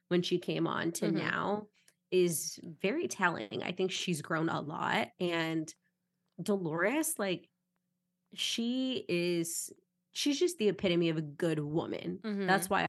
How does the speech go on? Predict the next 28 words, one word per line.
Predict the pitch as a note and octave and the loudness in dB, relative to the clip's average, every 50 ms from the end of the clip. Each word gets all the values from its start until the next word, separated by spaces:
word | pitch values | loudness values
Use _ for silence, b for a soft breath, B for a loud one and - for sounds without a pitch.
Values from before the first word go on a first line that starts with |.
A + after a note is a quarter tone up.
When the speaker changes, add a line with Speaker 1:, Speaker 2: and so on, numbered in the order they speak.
| - - | -2 -4
Speaker 2:
Yeah. | D#3+ G#3 G3+ F3 E3 | -2 0 0 2 2
Speaker 1:
really | F3+ E3+ D#3+ - C#3 | 2 2 2 0 0
like | - - - D#3+ - - | -2 -4 -4 -6 -8 -10
her. | - - - | -10 -6 -2
Like, | E3+ E3+ E3+ B B B B B _ | -2 -2 -2 B B B B B _
yeah, | G#3 G#3+ B3 C4 C4 | 0 2 2 2 2
she's | A#3+ - - B3 G3 E3+ | 0 0 0 0 0 2
boring, | C#3+ F3 D#3+ D#3+ D#3+ E3+ F3 F3 F3 F3+ E3+ | 2 0 0 2 2 4 4 4 2 0 0
but, | - F3 E3 - | -2 -2 -2 -2
like, | - E3 D#3+ E3+ E3 - b b b b b b b b - | -2 -2 -2 -2 -4 -8 b b b b b b b b -4
I | G3+ | -4
think | G#3+ - F#4+ G4 G4 | 0 2 2 2 2
she's, | - - A#3 G3 D#3 - - _ - - - | 2 0 0 0 0 -2 -8 _ -14 -10 -8
I | A3+ | -6
think | A#3 - D4 | -4 -4 -4
she's | - - - B3+ G#3 | -2 -2 -2 -2 -2
just | - F#3 F3+ - | -2 -4 -2 -2
a | E3+ | -4
genuine | C#3+ D3 D#3+ - - F#3 D#3+ E3+ F3 F3 E3 D#3+ E3+ E3 | -4 -6 -8 -2 0 0 2 4 4 4 4 2 2 2
good | - E3+ - - | 0 -2 -4 -6
person. | - - - - G#3 - - - | -8 -12 -12 -10 -8 -6 -4 -2
Speaker 2:
Yeah, | G3+ F#3+ F3 D#3 D#3+ - | 2 2 4 4 2 0
I | - D4+ | -2 -4
say | D4+ - G4+ F#4 | -2 -2 -2 -4
boring | C4+ G#3+ G3+ F3+ F3+ F#3 F#3+ G3 | -2 -2 0 0 0 0 -2 -4
from, | - - F#3 F3 | -4 -4 -4 -4
like, | E3+ D#3+ D#3 D3+ - _ | -4 -4 -4 -6 -8 _
the | F3+ F3+ E3 D3+ D3 - | -6 -2 -2 -2 -2 -4